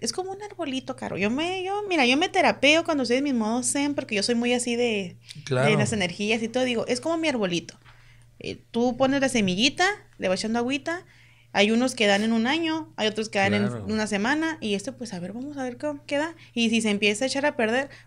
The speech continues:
Speaker 1: pues, vemos la forma de cómo revivirlo, ¿no?
Speaker 2: Claro.
Speaker 1: Y si ya no se puede, pues, ya, lo dejamos. Entonces, sí,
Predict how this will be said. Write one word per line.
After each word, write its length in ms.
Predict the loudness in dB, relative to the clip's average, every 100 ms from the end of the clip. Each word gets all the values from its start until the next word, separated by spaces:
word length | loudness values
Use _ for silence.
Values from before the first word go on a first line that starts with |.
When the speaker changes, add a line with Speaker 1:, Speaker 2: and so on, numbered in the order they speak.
| -6
Speaker 1:
pues, 140 | -2
vemos 200 | -2 -4
la 80 | -6
forma 260 | -4 -2 0
de 100 | -2
cómo 220 | -2 0
revivirlo, 580 | 2 2 0 -2 -2 -2
¿no? 180 | 0 -2 -4
Speaker 2:
Claro. 240 | -12 -4 0
Speaker 1:
Y 100 | 2
si 140 | 4
ya 140 | 2
no 80 | 2
se 100 | -2
puede, 240 | 0 -2 0
pues, 160 | -2
ya, 260 | -2 -2 -8 -18 -2
lo 120 | 2
dejamos. 400 | 2 2 -4 -2
Entonces, 520 | -2 0 2 4 2 0 -16 -16 -18 -20 -20 -20 -20 -4
sí, 460 | 4 6 8 6